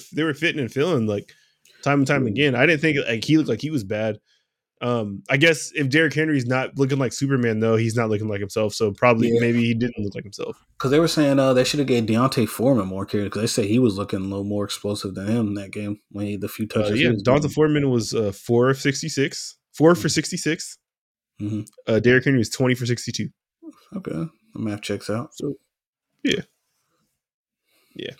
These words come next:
Speaker 1: Uh,
Speaker 2: Fuck the
Speaker 1: but A J
Speaker 2: Titans.
Speaker 1: Brown, big game. Five for
Speaker 2: Yeah, A-,
Speaker 1: one forty-two.
Speaker 2: A J Brown is nice.
Speaker 1: Julio got, beat your, uh, beat your under you had for him. He,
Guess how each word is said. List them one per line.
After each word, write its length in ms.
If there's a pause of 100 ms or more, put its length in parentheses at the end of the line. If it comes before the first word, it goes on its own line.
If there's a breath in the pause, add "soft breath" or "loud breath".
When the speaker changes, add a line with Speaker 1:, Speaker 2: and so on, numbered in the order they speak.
Speaker 1:
Uh, 180
Speaker 2:
Fuck 180
the 40
Speaker 1:
but 120
A 80
J 20
Speaker 2:
Titans. 240
Speaker 1:
Brown, 320
big 160
game. 280 (520)
Five 260
for 60
Speaker 2:
Yeah, 60
A-, 100
Speaker 1:
one 80
forty-two. 400 (320)
Speaker 2:
A 100
J 120
Brown 260
is 80
nice. 560 (760)
Speaker 1:
Julio 520
got, 480
beat 180
your, 340
uh, 180
beat 180
your 160
under 180
you 80
had 220
for 160
him. 80
He, 240